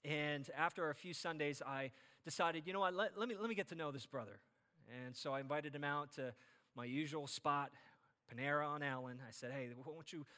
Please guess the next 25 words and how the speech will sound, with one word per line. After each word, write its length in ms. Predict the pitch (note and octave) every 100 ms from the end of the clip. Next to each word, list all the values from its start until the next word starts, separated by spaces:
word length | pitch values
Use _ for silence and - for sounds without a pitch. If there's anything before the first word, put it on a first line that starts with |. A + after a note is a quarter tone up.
| -
let's 100 | -
grab 180 | F#3 E3+
a 40 |
cup 200 | - D3+
of 40 | -
coffee, 300 | C3 A2+ A#2+
let's 160 | D3
grab 160 | F3 D3+
a 60 |
meal 220 | C#3 C#3 C3+
or 100 | A#2+
something, 340 | B2 A#2 B2
let's 160 | C#3+ -
sit 140 | D3
down 180 | C#3+ B2+
and 100 | A#2
talk." 380 | C3+ A2+ G#2+ - - _ _ _ - - -
And 80 | F#3+
I 40 |
met 240 | G#3+ A3+ C4
with 160 | A#3+
him 80 | A3
a 80 | F#3
few 180 | - G#3
times. 680 | - D#3 B2 G#2 B2+ -